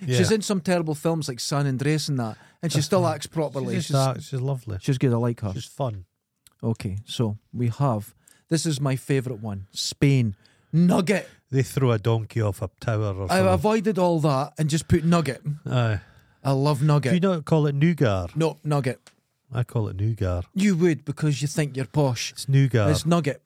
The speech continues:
Speaker 1: It's nougat.
Speaker 2: It's Nugget. And I love Nugget. And it's just the greatest stuff.
Speaker 1: Can't imagine you eating Nugget.
Speaker 2: Love it. Do you know the, I like it, the expensive stuff that you get, all handmade,
Speaker 1: Uh-huh.
Speaker 2: to the cheap pink and white stuff in the shop. I
Speaker 1: Uh,
Speaker 2: love it all.
Speaker 1: you just eat it all.
Speaker 2: Love it
Speaker 1: Okay,
Speaker 2: all.
Speaker 1: love
Speaker 2: Nugget's
Speaker 1: it.
Speaker 2: great.
Speaker 1: Love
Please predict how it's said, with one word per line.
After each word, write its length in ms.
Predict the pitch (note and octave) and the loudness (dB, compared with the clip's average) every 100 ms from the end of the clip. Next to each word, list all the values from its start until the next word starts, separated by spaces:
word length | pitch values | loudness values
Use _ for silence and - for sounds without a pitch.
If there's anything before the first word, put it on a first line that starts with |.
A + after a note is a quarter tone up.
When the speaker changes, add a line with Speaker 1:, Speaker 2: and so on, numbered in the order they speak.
| _ _ | _ _
Speaker 1:
It's 140 | - - | -18 -6
nougat. 400 | G#2+ F#2+ F2 F2 | -4 -2 -4 -4
Speaker 2:
It's 140 | C#3+ D3+ | -2 0
Nugget. 320 | D3 C3+ B2+ | 0 0 0
And 100 | C#3+ | 0
I 40 | C#3 | 2
love 240 | D3 C#3+ | 2 2
Nugget. 360 | D3 C3+ C#3 - - | 0 0 -4 -8 -6
And 140 | C3 | -4
it's 200 | C3+ A2+ | -4 -8
just 280 | - C3+ - | -6 -6 -4
the 80 | C#3 | -4
greatest 400 | B2 C3 B2+ - | -2 -2 -4 -6
stuff. 220 | C#3 A#2+ | -6 -4
Speaker 1:
Can't 140 | B3+ B3 | -4 -2
imagine 440 | E3 D#3+ F#3+ F#3+ | 2 0 0 -4
you 100 | E3+ | -2
eating 280 | C#3 G#2 G2 | -2 -4 -4
Nugget. 400 | F#2 E2+ - - | -4 -4 -8 -8
Speaker 2:
Love 320 | F#3 A#3+ E4+ | 0 2 2
it. 220 | D4 - _ _ _ _ _ | 0 -4 _ _ _ _ _
Do 60 | G3+ | 2
you 40 | |
know 100 | G3+ | 2
the, 180 | G#3 A3+ - | 2 -4 -2
I 80 | F#3 | 0
like 280 | F#3+ G3 - | 2 2 0
it, 160 | D3+ B2+ | -4 -6
the 80 | D3+ | -4
expensive 560 | D#3 - - G#3 G#3+ A3 | -4 -4 0 0 0 -4
stuff 360 | - G#3+ G#3 - | -2 -2 -2 -6
that 80 | F#3 | -2
you 120 | F3 | 0
get, 220 | F3+ G3 | 0 0
all 180 | D3+ D#3 | 0 0
handmade, 460 | E3 E3+ E3+ F3+ G#2 | 2 2 2 0 0
Speaker 1:
Uh-huh. 100 | G#2 - | -6 -4
Speaker 2:
to 100 | - | 0
the 100 | D3 | 2
cheap 320 | D3 - F3+ - _ | 0 -2 -4 -4 _
pink 240 | F#3+ F3+ | 0 2
and 120 | F3+ D#3+ | 0 0
white 180 | E3 D#3 | 0 -2
stuff 260 | - C#3+ | -4 -2
in 100 | C#3+ | -2
the 60 | C#3 | -2
shop. 300 | - C#3+ A#2 - _ | 0 0 -2 -8 _
I 240 | - - - | -8 0 2
Speaker 1:
Uh, 60 | |
Speaker 2:
love 220 | - E3+ - | 4 2 0
it 20 | |
all. 260 | C3+ B2+ A2 | -2 -2 -4
Speaker 1:
you 100 | A2 | -6
just 240 | B2 - | -8 -8
eat 160 | B2 - | -10 -8
it 20 | A#2 | -8
all. 240 | G2 F#2+ | -8 -6
Speaker 2:
Love 300 | D3 D#3+ E3+ | -2 0 0
it 40 | D#3 | 0
Speaker 1:
Okay, 100 | C3+ | 0
Speaker 2:
all. 100 | A#2+ | 2
Speaker 1:
love 200 | B2+ C#3+ | 2 2
Speaker 2:
Nugget's 160 | C3+ | 0
Speaker 1:
it. 40 | - | -2
Speaker 2:
great. 140 | A2+ | 0
Speaker 1:
Love 160 | B2 A#2 | 0 0